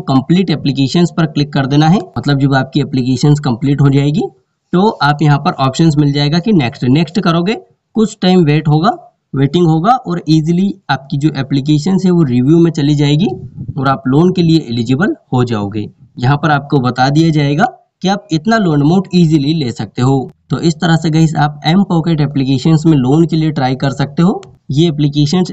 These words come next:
student को easily loan provide करती है guys, वो भी three easy steps में। पाँच सौ रुपये से लेके तो पैंतालीस हज़ार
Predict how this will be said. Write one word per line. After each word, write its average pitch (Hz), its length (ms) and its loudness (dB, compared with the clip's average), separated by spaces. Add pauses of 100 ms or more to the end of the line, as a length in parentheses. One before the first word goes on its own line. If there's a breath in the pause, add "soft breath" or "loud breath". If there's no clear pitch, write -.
student 139 440 0
को 175 260 -2
easily 160 340 4
loan 127 240 -2
provide 127 300 -2
करती 120 280 -4
है 123 80 0
guys, 160 200 0
वो 156 100 0
भी 165 140 0
three 175 180 2 (100)
easy 139 280 2 (100)
steps 110 360 -8
में। 110 140 -2 (360)
पाँच 147 260 2
सौ 185 100 0
रुपये 170 200 -2
से 165 100 -4
लेके 147 300 0
तो 180 120 -2
पैंतालीस 147 500 0
हज़ार 135 260 -2